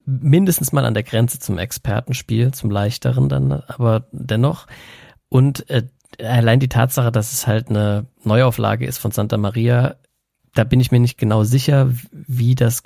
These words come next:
äh, von dem Reglement im Spiel des Jahres Verein da genau ist. Ich kenne aber auch Santa Maria nicht, ich weiß also gar nicht genau, wie unterschiedlich die zwei Spiele sind, aber was ich so gehört habe, scheint das eine relativ nahe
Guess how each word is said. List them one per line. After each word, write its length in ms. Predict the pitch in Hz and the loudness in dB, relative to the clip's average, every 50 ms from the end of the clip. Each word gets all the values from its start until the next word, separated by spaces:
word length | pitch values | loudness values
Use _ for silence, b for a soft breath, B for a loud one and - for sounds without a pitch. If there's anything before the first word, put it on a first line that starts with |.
| - | -14
äh, 440 | 113 - - 110 139 135 131 135 131 | -16 -12 -8 -8 -6 -6 -6 -8 -8
von 260 | 131 - - 123 113 | -10 -6 -2 0 2
dem 200 | 110 107 104 107 | 2 2 2 2
Reglement 640 | 104 107 117 120 - 110 107 107 107 117 120 135 139 | 2 2 0 0 2 0 2 2 4 4 4 2 2
im 160 | 131 120 110 | 0 0 -2
Spiel 300 | 113 - - - 123 120 | -2 -4 -4 -2 -2 -2
des 160 | 117 113 - | -2 -2 -2
Jahres 440 | 110 107 107 110 110 110 113 - - - | -2 -2 0 -2 -2 -4 -6 -8 -10 -10
Verein 500 | - - 113 - 113 117 113 110 110 110 | -6 -6 -4 -4 -2 -2 0 0 0 0
da 180 | 110 110 107 | -2 -2 -4
genau 380 | 107 120 113 104 104 107 107 - | -4 -2 -2 0 0 0 0 0
ist. 440 | - 170 175 - - - - - - _ _ _ _ | 0 0 0 0 -2 -4 -8 -14 -20 _ _ _ _
Ich 220 | _ - 147 - | _ -16 -14 -6
kenne 160 | - 135 139 135 | 0 0 2 4
aber 100 | 120 113 | 4 2
auch 80 | 110 | 2
Santa 220 | 101 123 117 117 110 | 2 2 2 2 2
Maria 320 | 104 104 113 127 147 151 | 2 2 4 4 4 4
nicht, 160 | 151 147 143 | 2 2 0
ich 100 | 123 - | 0 0
weiß 160 | 113 110 113 | 0 0 0
also 160 | 123 113 113 113 | 0 0 0 0
gar 140 | 117 107 | 0 0
nicht 100 | 107 113 | 0 0
genau, 240 | - - 107 104 107 | 0 0 0 0 0
wie 120 | 117 113 127 | 0 0 0
unterschiedlich 440 | 135 127 127 120 - 131 127 - | 0 0 0 0 0 -2 -2 -4
die 140 | - - 127 | -4 -8 -8
zwei 180 | - - 107 104 | -6 -2 -2 -2
Spiele 260 | - - - 110 104 | -2 -2 -2 -2 0
sind, 220 | 104 123 135 151 | 2 2 2 0
aber 300 | - 110 107 104 104 98 - - _ - - - - | 0 0 0 0 -2 -2 -6 -12 _ -20 -20 -20 -20
was 260 | - - - 113 110 | -14 -8 -4 -4 -4
ich 80 | 113 107 | -2 -4
so 120 | - 110 | -4 -4
gehört 340 | - 104 107 117 135 - - | -2 0 2 2 2 2 2
habe, 460 | 139 139 135 127 131 127 123 127 - - | 2 2 2 2 2 2 2 0 0 -2
scheint 260 | - - 110 113 113 | -4 -2 0 0 0
das 220 | 113 110 - - - | -2 -4 -6 -8 -12
eine 220 | - - 151 127 | -8 -6 -4 -2
relativ 440 | 117 113 120 127 135 127 - 127 120 | 0 2 2 4 2 2 0 -2 -2
nahe 580 | 117 104 110 113 117 110 110 107 104 107 123 | 0 2 2 4 4 2 2 2 0 -2 -4